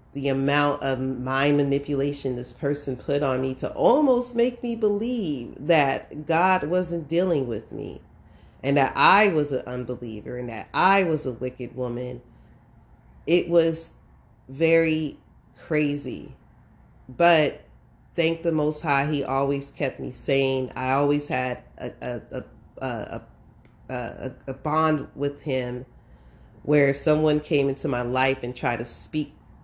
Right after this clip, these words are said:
ill upon me, I was able to back up and pray about that, you know, and that's one thing you gotta do when you're dealing with a spiritual narcissist is, and they're, and they're utilizing the Bible,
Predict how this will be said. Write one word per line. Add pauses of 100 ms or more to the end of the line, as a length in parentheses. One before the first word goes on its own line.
(140)
ill
upon
me, (580)
I
was
able
to
back
up (120)
and (520)
pray
about
that, (460)
you
know,
and (280)
that's
one
thing
you
gotta
do
when
you're
dealing
with
a
spiritual
narcissist
is,
and
they're,
and
they're
utilizing
the
Bible,